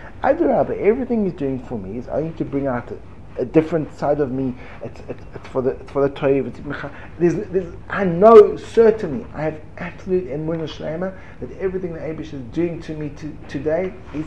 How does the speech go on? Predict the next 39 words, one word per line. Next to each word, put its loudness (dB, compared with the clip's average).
the 0
Tov, -4
Tov, 2
Tov 2
HaGomor. 8
There's -12
no, -8
there's 0
no 6
tzad, 0
Goy 8
Melech 2
Asadim -6
Tovim, 2
no 2
tzad 2
Rashi 2
boy. -8
In 2
other 12
words, 8
the 6
way 6
he 4
copes 6
with 0
the 4
Yisurim 0
is 0
he 0
has 6
emunah 6
in -2
the 0
Tov -2
Hashem. -2
He -2
says, -4
"I, -2